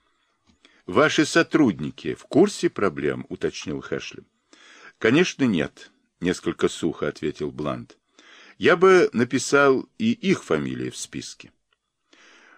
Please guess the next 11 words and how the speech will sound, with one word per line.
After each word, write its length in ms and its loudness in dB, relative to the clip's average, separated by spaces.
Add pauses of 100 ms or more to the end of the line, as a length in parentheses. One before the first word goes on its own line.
(160)
"Да", 560 2 (320)
посмотрел 500 2
на 100 2
него 260 4
Хэшлем, 600 0 (160)
на 140 -6
секунду 500 -4
отрываясь 560 0
от 120 -2
чтения 420 -6
списка. 580 -10